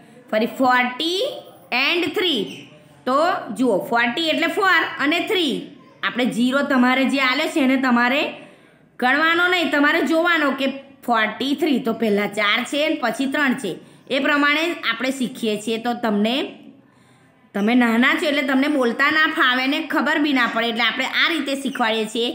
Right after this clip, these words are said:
કે forty and three. તો ફોર્ટી એટલે ફોર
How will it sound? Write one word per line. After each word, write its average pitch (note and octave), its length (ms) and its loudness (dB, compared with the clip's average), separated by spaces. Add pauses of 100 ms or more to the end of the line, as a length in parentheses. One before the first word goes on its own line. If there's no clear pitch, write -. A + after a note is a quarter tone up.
(320)
કે B3 80 -2
forty A3 680 -2 (220)
and C#4 200 -2
three. C#4+ 260 -2 (480)
તો C4+ 100 -2
ફોર્ટી E4+ 560 2
એટલે D#4 320 2 (400)
ફોર F#4 300 4